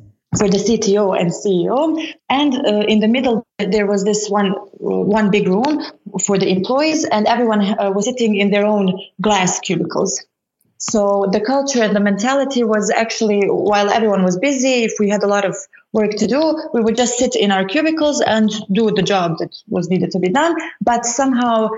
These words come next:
every, let's say, approximately two hours, when you get tired, you would get up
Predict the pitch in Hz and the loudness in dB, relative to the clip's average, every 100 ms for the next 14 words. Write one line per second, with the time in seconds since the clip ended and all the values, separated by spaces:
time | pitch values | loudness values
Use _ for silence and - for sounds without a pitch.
0 | - 226 208 214 208 202 196 - - - | -4 -2 2 2 2 2 2 -2 -6 -4
1 | 233 208 - 208 190 202 202 190 185 190 | -2 -2 -2 -2 0 -2 -2 -2 0 -2
2 | 190 - 247 220 196 233 269 294 302 330 | -2 -2 0 2 2 2 2 2 2 0
3 | 311 320 - _ _ _ - 202 202 208 | -2 -6 -14 _ _ _ -8 -4 0 2
4 | 196 - 208 214 254 285 294 - - - | 2 0 0 0 2 0 -2 -6 -18 -18
5 | _ 202 208 202 185 - 196 214 202 214 | _ -2 0 2 0 -2 -2 0 0 0
6 | 294 | -2